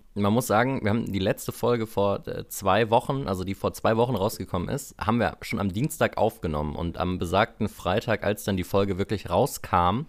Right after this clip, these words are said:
ist Julian Nagelsmann entlassen worden. Wir haben an dem Dienstag aber schon darüber geredet, wer denn jetzt sein Nachfolger werden könnte. Also wir haben es quasi vorausgesagt, nur dass wir der Auffassung waren, dass es Miroslav Klose wird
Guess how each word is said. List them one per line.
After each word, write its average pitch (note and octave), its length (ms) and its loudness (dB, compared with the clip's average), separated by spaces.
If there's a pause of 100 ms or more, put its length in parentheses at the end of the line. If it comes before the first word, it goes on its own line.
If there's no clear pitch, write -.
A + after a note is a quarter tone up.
(160)
ist - 240 2
Julian A2+ 300 6
Nagelsmann G#2+ 720 2 (120)
entlassen G#2 460 0
worden. C3+ 320 4
Wir G#2+ 120 2
haben A#2+ 120 0
an G#2 140 0
dem G2 180 0
Dienstag C3 420 0
aber G#2 140 2
schon G#2 160 -2
darüber G#2+ 300 2
geredet, G2 420 -4
wer G2+ 140 4
denn G#2+ 120 4
jetzt G2 160 -2
sein F#2 160 0
Nachfolger F#2+ 540 2
werden F2 360 0
könnte. C#3+ 340 4
Also F2+ 180 2
wir F#2 80 4
haben B2 120 2
es A#2 120 -6
quasi A#2 400 2
vorausgesagt, G#2+ 800 0
nur G#2+ 120 2
dass G#2+ 200 0
wir G#2 80 0
der G2 100 2
Auffassung G2+ 460 -2
waren, F#2+ 160 2
dass F2+ 120 -4
es - 140 -8
Miroslav F#2 460 -2
Klose G#2 400 2
wird G2 260 0